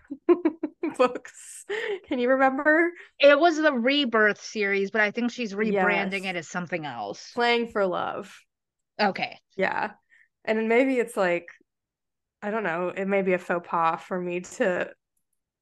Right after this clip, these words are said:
Speaker 1: suggest for readers who like one to enjoy the other, 'cause I don't, I don't know if it's the same sport. <laughs>
Speaker 2: I mean, I, I
Speaker 1: It's
Speaker 2: think
Speaker 1: not Australian rules football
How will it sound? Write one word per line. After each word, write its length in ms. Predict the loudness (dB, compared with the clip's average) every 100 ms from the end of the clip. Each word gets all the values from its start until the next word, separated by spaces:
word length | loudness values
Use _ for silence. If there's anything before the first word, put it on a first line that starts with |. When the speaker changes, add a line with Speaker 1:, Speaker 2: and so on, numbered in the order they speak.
| -18
Speaker 1:
suggest 800 | -8 -8 -2 -4 -4 -14 -16 -18 _ _ _ _ _ _ _ _ _ _ -20
for 240 | -4 0 2
readers 360 | 2 0 -2
who 80 | 0
like 240 | 2 0 0
one 300 | -2 -2 -2
to 160 | -2
enjoy 320 | -2 -2 -2
the 160 | -2 -4
other, 280 | -2 0 -2
'cause 120 | -2
I 80 | -2
don't, 160 | -2 -2 _ _ _ -10
I 60 |
don't 140 | -6 -2
know 100 | -2
if 100 | -4
it's 160 | -10
the 100 | -12
same 460 | -10 -4 -4 -4 -8 _ _ _
sport. 840 | -20 -20 _ -8 -4 -2 -4 -8 _ _
<laughs> 1500 | -6 -4 -4 -6 -20 _ -20 _ 0 0 _ _ _ -4 2
Speaker 2:
I 100 | 4
mean, 360 | 6 6 4 0 -4 _ _ _ _ _ _ -16 -16 _ 2
I, 160 | 2 2 0
I 140 | 2
Speaker 1:
It's 160 | 4 2
Speaker 2:
think 140 | 4 6
Speaker 1:
not 220 | 8 6
Australian 480 | 4 4 6 6 2
rules 360 | 2 2 0
football 720 | 6 4 6 2 4 4 2